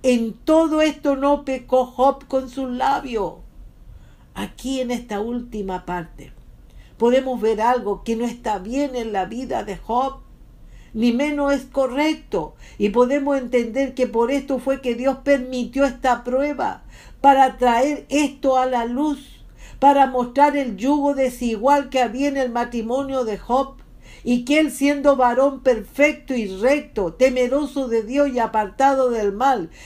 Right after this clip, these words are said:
que lo hacía íntegro, ¿cómo pudo casarse con una mujer incrédula? Sabiendo que a Dios no le agrada el yugo desigual por las malas consecuencias que esto acarrea.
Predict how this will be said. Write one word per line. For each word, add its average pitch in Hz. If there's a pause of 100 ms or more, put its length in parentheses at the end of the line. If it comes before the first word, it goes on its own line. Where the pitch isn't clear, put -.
(160)
que 277
lo 254
hacía 262
íntegro, 247 (320)
¿cómo 269
pudo 214
casarse 190
con 175
una 185
mujer 170
incrédula? 160 (800)
Sabiendo 277
que 262
a 240
Dios 277
no 269
le 247
agrada 254
el 240
yugo 254
desigual 240 (260)
por 262
las 247
malas 285
consecuencias 269
que 262
esto 254
acarrea. 254